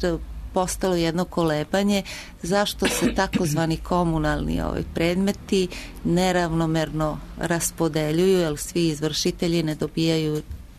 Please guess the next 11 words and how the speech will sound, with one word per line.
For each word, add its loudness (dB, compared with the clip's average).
ravnomerno 0
te 0
predmete, -2
već 0
je 2
u 0
stvari 2
poveriocima 0
ostavljen, 0
ovaj, -4
zadatak 0